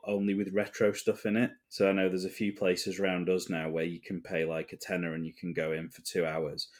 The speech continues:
but they've not got new cabinets. They've got all the old, like, Turtles, Simpsons, all the classics, um, and all, and, like, all that kind of stuff. Whereas I think in America you get places like that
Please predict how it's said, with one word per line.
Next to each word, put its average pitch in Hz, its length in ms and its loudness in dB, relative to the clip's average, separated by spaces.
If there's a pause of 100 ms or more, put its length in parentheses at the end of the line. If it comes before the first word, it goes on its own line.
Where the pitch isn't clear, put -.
(280)
but 95 200 4
they've 90 140 4
not 95 260 0
got 73 160 -4
new 85 300 0
cabinets. - 640 -10
They've 90 240 -6
got 80 280 -2 (100)
all 92 160 2
the 87 100 2
old, 85 380 0 (500)
like, - 180 -14
Turtles, 82 540 -2
Simpsons, 82 540 -6
all 82 160 -4
the 82 80 -4
classics, - 760 -10 (600)
um, 85 540 0
and 92 140 -4
all, 87 220 0
and, 87 380 -6
like, 78 240 -6
all 87 140 0
that - 180 -4
kind 85 260 -6
of 80 60 -10
stuff. - 340 -10 (340)
Whereas 92 320 6
I 90 40 0
think 98 300 -2
in 98 80 0
America 90 460 0
you 82 160 -6
get 90 200 0
places 92 380 -2
like 87 220 -2
that 85 240 -2